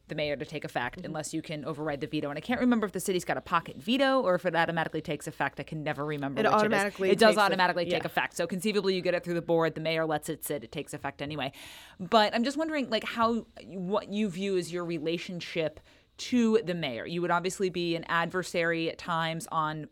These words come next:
Speaker 1: E and A, could be an adversary,
Speaker 2: Mm-hmm.
Speaker 1: could be cooperative there. But, you know, unless you do the whole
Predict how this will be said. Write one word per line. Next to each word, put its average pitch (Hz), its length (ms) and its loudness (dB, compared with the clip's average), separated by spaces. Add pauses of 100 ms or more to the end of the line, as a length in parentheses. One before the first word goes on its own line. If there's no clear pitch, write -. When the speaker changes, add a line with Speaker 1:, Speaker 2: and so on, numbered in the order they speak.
Speaker 1:
E 180 140 -2
and 160 80 -2
A, 151 140 -2
could 208 240 4
be 180 100 2
an 175 80 2
adversary, 160 460 0
Speaker 2:
Mm-hmm. 175 80 -10
Speaker 1:
could 180 100 -4
be 156 120 -2
cooperative 151 580 0
there. 143 260 0 (300)
But, 180 580 4 (400)
you 208 100 0
know, 185 100 2
unless 202 380 2
you 196 140 0
do 214 280 2
the 185 100 4
whole 175 640 2